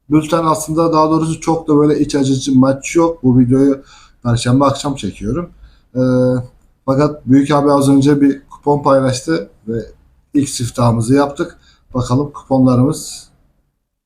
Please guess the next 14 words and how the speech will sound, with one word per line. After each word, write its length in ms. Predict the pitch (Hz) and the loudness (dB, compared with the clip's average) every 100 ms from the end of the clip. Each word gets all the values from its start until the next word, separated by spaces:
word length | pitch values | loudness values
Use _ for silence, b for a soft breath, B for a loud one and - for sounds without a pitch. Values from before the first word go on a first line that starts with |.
| _ _ _ - | _ _ _ -8
e, 60 | |
vip 500 | 117 113 110 139 - | -4 -2 2 2 2
grupta 400 | 123 117 - 110 | -2 -2 -4 -6
paylaşıldı. 800 | - 143 135 120 107 120 180 180 b _ _ | -2 0 2 0 -4 -4 -4 -6 b _ _
E, 40 | 120 127 127 - | -4 -2 -2 -2
ücretsiz 540 | 151 151 147 151 143 | 0 2 0 -2 0
gruba 340 | 127 123 117 131 | 2 2 2 0
da 80 | |
gene 380 | 151 127 139 147 | 0 2 2 2
Büyük 280 | 127 135 123 | 2 2 2
abi 200 | 123 143 | 2 0
ikinci 340 | 127 127 123 | 0 0 0
kuponunu 460 | 139 120 113 107 120 | -4 -10 -8 -4 -4
attı. 400 | 135 - 160 160 | -4 -6 -10 -10